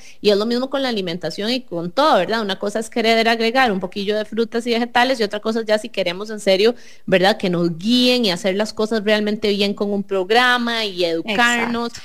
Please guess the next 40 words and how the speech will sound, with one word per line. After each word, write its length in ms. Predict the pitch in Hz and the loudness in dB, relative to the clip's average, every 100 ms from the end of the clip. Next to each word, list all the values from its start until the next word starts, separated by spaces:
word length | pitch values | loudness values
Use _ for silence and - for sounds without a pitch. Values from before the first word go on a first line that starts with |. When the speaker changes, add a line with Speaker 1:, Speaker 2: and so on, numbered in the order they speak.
| - | -18
Speaker 1:
Siempre 500 | - - 262 339 392 359 | -14 -4 -2 -2 -4 -6
en 80 | 285 | -2
cualquier 520 | 202 190 262 302 311 | -2 -2 -2 -2 -2
cambio, 460 | 233 214 190 160 | -2 -2 -2 -4
¿verdad? 240 | 147 147 214 | -4 -4 -4
En 60 | |
cualquier 440 | 214 175 - 220 226 | -4 -6 -2 -4 0
cosa 260 | 262 269 285 | -2 -2 -6
que 120 | 254 | -4
queramos 320 | 180 175 240 | -2 -2 0
hacer, 320 | 254 220 247 220 - - | 0 2 0 -2 -8 0
inclusive 480 | 220 220 196 202 233 | 0 2 2 4 2
hasta 200 | 240 311 | 2 -2
con 160 | 262 | 0
las 160 | 202 185 | -2 -2
terapias 420 | 165 185 196 277 240 | 0 2 2 -2 -2
y 40 | |
todo 240 | - 226 | 0 2
lo 100 | 262 | 2
demás, 300 | 226 220 262 | 2 2 2
a 60 | 220 | 2
veces 220 | 180 240 | 2 0
decimos, 400 | 240 254 254 202 | -2 -2 -2 -2
"Ay, 160 | 294 302 | -2 -2
qué 200 | - 254 | 2 4
belleza, 560 | 269 247 254 247 254 | 4 4 2 2 2
hoy, 200 | 233 220 220 | 0 0 0
este 360 | 220 196 - | -2 -2 0
año 200 | 247 240 | 2 2
empiezo 380 | 247 240 233 262 | 0 0 0 0
con 160 | 254 233 | 0 2
aromaterapia", 960 | 208 185 165 - 170 185 190 - 165 - - - | 4 4 2 0 4 4 4 0 -6 -6 -16 -2
y 100 | 214 | 2
vamos 220 | 214 269 | 2 0
y 60 | 294 | 0
compramos 520 | 277 269 269 226 202 | -2 0 0 0 -2
un 100 | 214 | -4
montón 340 | 240 254 262 | -4 -2 -2
de 60 | 269 | -2
inciensos 640 | 262 262 269 277 285 | -4 0 2 2 -2